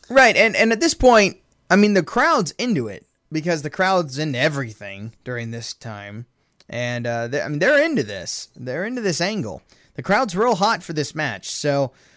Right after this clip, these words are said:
the match starts slow. It's kinda slow, methodical, you know, kind of typical. Clash of Champions was basically a television special, if you remember.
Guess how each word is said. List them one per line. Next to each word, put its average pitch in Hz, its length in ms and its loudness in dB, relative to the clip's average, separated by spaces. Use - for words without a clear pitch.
the 135 80 -8
match 214 200 2
starts - 840 0
slow. 185 960 2
It's 120 260 -10
kinda 160 200 -4
slow, 160 540 0
methodical, 139 960 0
you 139 100 -8
know, 135 160 -4
kind 190 200 -2
of 175 80 0
typical. - 260 -6
Clash 311 260 2
of 185 80 -8
Champions 185 460 -2
was 147 120 -2
basically 143 520 -2
a 110 60 -4
television 139 500 -2
special, 143 560 -2
if 135 120 -10
you 143 120 -2
remember. 139 520 -2